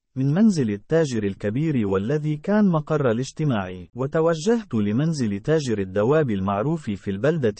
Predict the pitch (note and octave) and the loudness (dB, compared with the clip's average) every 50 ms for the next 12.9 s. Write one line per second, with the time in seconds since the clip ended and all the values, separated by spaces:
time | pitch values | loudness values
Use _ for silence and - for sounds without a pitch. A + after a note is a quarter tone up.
0 | G#2+ G#2+ A#2+ C3+ C#3+ D3+ - G#3+ G#3+ F3+ C#3 - G#2 G2+ A2+ A#2+ D#3 D#3+ E3 E3 | -4 -4 -2 -4 -4 0 0 2 2 2 0 0 -4 -2 0 2 2 2 4 2
1 | D#3+ D3+ D#3+ E3 D#3+ - E3+ D#3 - - - G2+ - - - - C#3 D#3 G3 A3 | 0 0 -2 -4 -4 -4 -4 -4 -4 -4 -4 -4 -4 -6 -12 -8 -2 2 4 4
2 | G3+ C#3 G#2 F#2+ F#2+ G2 G#2 - - F3 E3+ D#3 B2 G#2 G2 G2+ C#3+ - - F3 | 4 4 4 4 2 2 0 2 2 2 4 4 2 2 0 0 -4 -6 -4 -6
3 | E3+ E3+ D#3+ D3+ B2+ A2 G2 G2 F#2+ F2 D#2+ - - - D3 D3 D#3 D#3+ F#3+ G#3+ | -4 -2 0 2 2 2 0 -2 -4 -6 -8 -10 -10 -6 -4 -2 -2 0 2 2
4 | F#3 C#3+ A2+ - G#2+ G2+ G#2+ A#2+ _ _ - F#3 G3 G#3 G3 - D#3 A#2+ G2 G2 | 2 2 0 0 -2 -4 -4 -6 _ _ -4 -2 -2 -2 -2 -2 -4 -4 -4 -4
5 | G2 - - G2 F2+ E2 D#2 - _ _ - - C3+ D#3 G3+ A3+ A3 F#3 D#3 C#3 | -6 -6 -4 -6 -6 -6 -8 -10 _ _ -10 -6 -2 0 0 0 0 0 -2 0
6 | C#3 C#3 C3 A#2 A2 B2 B2+ C3 C#3+ D#3 D3 - C#3 A2 G2 G#2+ C3 B2+ - G2+ | 0 2 0 0 0 -2 -4 -4 -4 -6 -2 0 0 0 0 0 -4 -2 -2 -4
7 | F#2+ - - D3+ D#3+ F3+ G3+ F#3+ D3+ A#2 G#2 A2 C#3+ D3 - - D3+ C3 G#2+ G2 | -4 -2 -6 -6 -2 0 0 0 0 -2 -4 -6 -6 -8 -4 -2 0 2 2 0
8 | F#2+ F#2 - G2 F2+ E2+ - _ _ _ _ - C3 C3+ D3 D#3+ D#3 - F#3+ F3 | -2 -6 -8 -12 -12 -12 -14 _ _ _ _ -6 -4 -4 -4 -4 -4 -4 -4 0
9 | D3+ C3 A#2 A2+ A2 G#2 G#2+ _ _ _ - - D3 D3+ - - - A#3+ A#3+ A3 | 0 0 0 0 -2 -4 -4 _ _ _ -14 -12 -12 -12 -8 -2 0 2 2 2
10 | E3+ B2+ A2 G#2 B2+ C#3+ D3+ D3 C#3 B2 A2 - G#2 G2 G2 - - G#2 A2+ C#3+ | 2 0 0 2 2 2 2 2 0 0 0 0 -4 -4 -4 -2 0 0 2 2
11 | E3+ E3 D#3 C3 - - D3 D3 C3+ - - E3 E3 E3+ G3 G#3+ - - F3 C#3 | 0 0 0 -2 -2 -2 -2 -2 -2 -2 -2 -4 -2 -2 -4 -4 -2 -2 0 2
12 | A2+ G2+ G2+ B2 C#3+ D3+ E3 D#3+ E3 D#3 C3+ A2 G2 G2 G2 F2+ E2+ | 2 2 2 0 0 0 0 2 2 0 -2 -2 -4 -4 -4 -4 -4